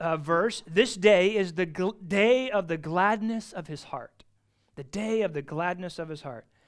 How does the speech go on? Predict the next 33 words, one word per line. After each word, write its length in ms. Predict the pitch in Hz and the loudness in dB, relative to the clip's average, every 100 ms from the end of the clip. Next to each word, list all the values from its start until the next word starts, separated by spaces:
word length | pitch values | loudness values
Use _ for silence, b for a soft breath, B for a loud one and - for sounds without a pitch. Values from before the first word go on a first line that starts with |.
| b - | b -14
It's 140 | 190 | -8
a 60 | 185 | -8
joy-filled 960 | 151 - 220 226 262 - - 220 208 | -8 -2 2 4 2 -2 -2 0 -2
celebration. 760 | 170 - 185 175 156 151 143 147 | -4 -2 0 0 -2 -4 -4 -4
I 100 | 180 | -4
mean, 180 | 208 196 | -2 -2
this 180 | 247 254 | -2 -4
is 100 | 208 | -8
the 100 | 202 | -2
day 260 | 160 156 | 2 2
that 120 | 160 | 0
Solomon 420 | 147 170 175 175 165 | -2 -2 -2 -4 -10
has 140 | 156 | -10
waited 320 | 143 143 131 | -8 -8 -10
for. 300 | - 127 113 b b b | -14 -18 -20 b b b
He 120 | - | -10
finally 600 | 156 - 214 226 226 226 | 0 4 6 4 2 0
gets 380 | 185 170 143 - | -2 -4 -6 -10
his 120 | 160 | -12
bride 580 | 127 131 120 113 120 - b b b | -14 -14 -14 -14 -16 -20 b b b
to 80 | - | -10
be 160 | 156 214 | -4 -2
his 220 | 220 185 | -2 -2
own. 320 | 196 175 113 B B B B B B B B _ | -2 -4 -8 B B B B B B B B _
<clears throat> 260 | - - 202 | -6 -4 0
Now, 160 | 180 165 | 4 4
I 20 | |
want 140 | 277 | 2
to 80 | 277 | -4
point 240 | - 226 | -4 0
out 120 | 208 214 | 0 0
something 360 | 185 165 156 | -4 -4 -6
here. 320 | 151 165 190 | -4 -4 -4